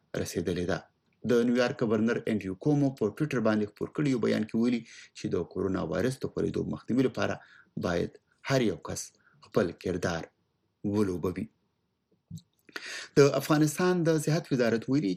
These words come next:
چې هیواد کې د کورونا وایرس د پنځلس مثبتو پیښو په رامنځته کېدو سره په وایرس د اخته شوو کسانو شمیره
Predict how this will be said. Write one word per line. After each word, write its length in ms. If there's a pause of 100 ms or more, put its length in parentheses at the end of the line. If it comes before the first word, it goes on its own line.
چې 100 (200)
هیواد 280
کې 160
د 120
کورونا 360
وایرس 380 (200)
د 180
پنځلس 640 (180)
مثبتو 500
پیښو 280 (100)
په 180
رامنځته 400
کېدو 200 (100)
سره 140 (680)
په 420
وایرس 320 (120)
د 180
اخته 320
شوو 180 (140)
کسانو 400
شمیره 320